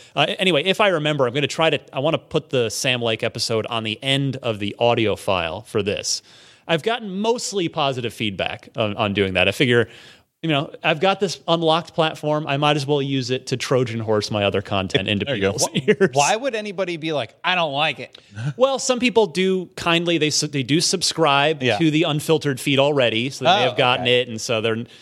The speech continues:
Speaker 1: you know,
Speaker 3: why
Speaker 1: they
Speaker 3: not
Speaker 1: don't
Speaker 3: just stop watching when the unfiltered
Speaker 1: Well, so, I've heard some people listen in their cars, and it's more annoying to, you know, try and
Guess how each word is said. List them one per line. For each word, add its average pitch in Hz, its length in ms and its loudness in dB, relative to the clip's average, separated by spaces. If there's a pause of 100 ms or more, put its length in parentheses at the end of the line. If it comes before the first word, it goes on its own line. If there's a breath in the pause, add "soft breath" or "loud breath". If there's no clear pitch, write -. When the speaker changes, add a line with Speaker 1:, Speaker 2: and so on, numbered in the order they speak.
(160 loud breath)
Speaker 1:
you 214 120 2
know, 208 80 2
Speaker 3:
why 190 100 4
Speaker 1:
they 120 80 2
Speaker 3:
not 196 80 2
Speaker 1:
don't 120 120 -10
Speaker 3:
just 175 200 -8
stop - 400 -2
watching 120 480 -6
when 98 200 -10
the 95 160 -12
unfiltered 101 520 -12
Speaker 1:
Well, 247 140 4
so, - 280 -2 (120)
I've 196 180 2
heard 208 160 0
some 190 160 -2
people 202 220 2
listen 185 260 2
in 185 80 0
their 185 140 2
cars, 147 560 4
and 139 80 0
it's 131 160 -6
more 139 180 2
annoying 131 460 0
to, 120 300 0
you 127 100 -6
know, 113 60 0
try 127 240 0
and 113 140 -4